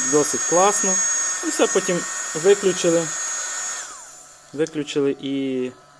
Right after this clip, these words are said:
е, висипали то, що цей. Бажано виключати отак в вертикальному положенні, щоб не висипалося все назад. Все, за сімдесят шість гривень, я думаю, такий пилосос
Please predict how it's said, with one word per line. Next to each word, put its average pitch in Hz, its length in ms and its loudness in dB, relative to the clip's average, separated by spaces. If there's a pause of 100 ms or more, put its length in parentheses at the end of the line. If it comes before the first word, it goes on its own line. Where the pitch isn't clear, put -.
е, 107 460 -10 (1300)
висипали 117 580 -2
то, 120 180 -4
що - 160 -8
цей. 98 260 -6 (680)
Бажано 147 300 -2
виключати 131 520 -2
отак 113 260 -6
в - 20 -12
вертикальному 110 680 -6 (200)
положенні, 120 380 -4
щоб 101 200 -16
не 110 100 -8
висипалося 107 600 -6
все 107 200 -10
назад. 101 300 -10 (1200)
Все, 220 300 4
за 160 140 2
сімдесят 160 540 0
шість 175 400 -4
гривень, 165 460 2
я 147 120 0
думаю, 139 280 -2
такий 139 260 -8
пилосос 127 680 -4